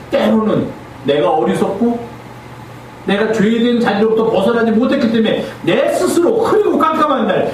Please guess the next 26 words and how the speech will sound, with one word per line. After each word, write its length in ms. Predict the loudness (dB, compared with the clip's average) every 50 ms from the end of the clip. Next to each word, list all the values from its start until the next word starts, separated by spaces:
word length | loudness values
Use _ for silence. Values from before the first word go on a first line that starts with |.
| -6 -2
비바람이 520 | 2 2 4 4 4 2 2 0 0 0
몰아치고 680 | 2 2 2 2 2 0 0 0 0 0 0 0 0 0
아주 160 | -2 -2 -4 -4
험한 560 | -6 -2 0 0 2 2 2 2 2 2 0
날을 460 | 2 2 2 2 2 0 -2 -4 -6 -10
스스로 440 | -14 -6 -4 -2 0 2 2 2 2
만들어 440 | 0 0 0 0 2 2 2 2
놨는지도 520 | 2 2 2 0 2 2 2 4 2 2 2
모릅니다. 600 | 2 2 2 2 2 2 2 0 0 0 -2 -4 -6 -10 -14 -18 -18 -18 -18 -18 -18 -18 -18 -18 -18 -18 -18 -18 -18 -18 -18 -18 -18 -18 -18 -18 -16 -6
그러나 300 | -2 -2 0 0 0 -2
주님은 360 | -2 -2 -2 -2 0 0 -2
개의치 360 | 0 0 0 0 0 0 0 -2
않으십니다. 580 | 0 0 -2 -2 -4 -6 -6 -8 -8 -10 -12 -14 -16 -16 -16 -18 -16 -4
비록 460 | 0 0 2 2 2 0 -2 -4 -6 -8 -4 -2
내 260 | 0 2 2 2 2 0
스스로 680 | 0 0 0 0 0 2 2 2 2 2 2 2 2 2
한 200 | 2 0 0 0
잘못 400 | 0 0 0 0 0 0 2 2
때문에 580 | 2 2 2 2 2 2 2 2 0 -2 -2 -2
그런 380 | 0 0 2 2 2 2 2 2
날 220 | 2 2 2 0
속에 340 | 2 0 2 2 2 2 2
들어가 400 | 2 2 2 2 2 2 2 2
있었다고 480 | 0 2 4 2 4 4 2 2 2
할지라도 800 | 2 2 2 2 2 2 2 2 2 2 2 2 0 0 -4 -6 -8 -12 -16 -16 -18 -18 -18 -18 -18 -14
주님께서는 720 | -8 -2 0 0 0 0 0 0 0 0 2 2 0 0